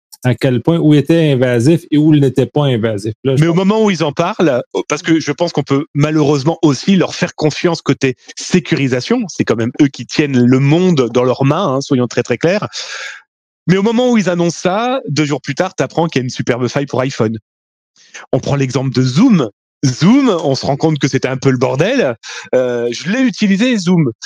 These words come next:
Speaker 2: Je vois le nombre d'écoles qui l'utilisent, Zoom, qui continuent à l'utiliser. Euh, et puis, bah, au moment où ça aide, ah, bah, tiens, il y a, il y a des failles, et il y a des concurrents, il y a des gens qui font du bashing, hein, vraiment quand même assez puissant.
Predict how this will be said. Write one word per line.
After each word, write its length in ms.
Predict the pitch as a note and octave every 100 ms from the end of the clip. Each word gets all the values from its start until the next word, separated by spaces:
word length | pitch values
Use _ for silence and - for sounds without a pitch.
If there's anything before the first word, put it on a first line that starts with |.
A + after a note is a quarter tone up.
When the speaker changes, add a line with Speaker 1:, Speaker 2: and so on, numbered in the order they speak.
| -
Speaker 2:
Je 140 | C3 B2
vois 160 | E3
le 100 | E3
nombre 300 | D#3+ G3+ E3
d'écoles 500 | D#3 F3+ F#3 - A#3
qui 140 | A3 F#3+
l'utilisent, 640 | F3+ F#3 - A3+ B3+ F3+
Zoom, 160 | E3+ D3+
qui 120 | C#3
continuent 400 | - F#3 G3+ G3
à 40 |
l'utiliser. 540 | F#3+ E3+ F#3+ G3+ A#3 G#3 - - - - -
Euh, 760 | D#3+ D#3 D3 C#3+ C3+ B2+ A#2+ - _ _ _ _ _ _
et 120 | B2+
puis, 120 | A2+ C3+
bah, 100 | C3
au 40 |
moment 400 | C#3 C#3+ D3+ D3
où 80 | C3
ça 300 | - B2 C3
aide, 340 | G#3+ A3+ C3 B2 -
ah, 100 | G3+
bah, 120 | F3+
tiens, 200 | - G#3+
il 60 | F#3+
y 40 |
a, 160 | C#3+ D#3+
il 60 |
y 40 | C#3+
a 40 |
des 140 | D3+
failles, 320 | F#3+ E3+ D#3 F3+
et 120 | E3+
il 80 | D3
y 80 |
a 220 | D3+ D#3 D#3 - - -
des 60 |
concurrents, 480 | - E3 - F#3 F3+
il 80 | E3+
y 40 |
a 120 | D3+
des 180 | C#3 D3
gens 180 | C#3+ G3+
qui 160 | F3+ D#3
font 200 | - E3+
du 120 | D3
bashing, 600 | E3+ F3+ - G3 G#3 C#3 -
hein, 300 | A#2 D3+ A#2+
vraiment 320 | G#2+ A#2 C3
quand 120 | C3+ B2+
même 160 | B2+
assez 200 | B2 -
puissant. 340 | C3 G#3+ F#3+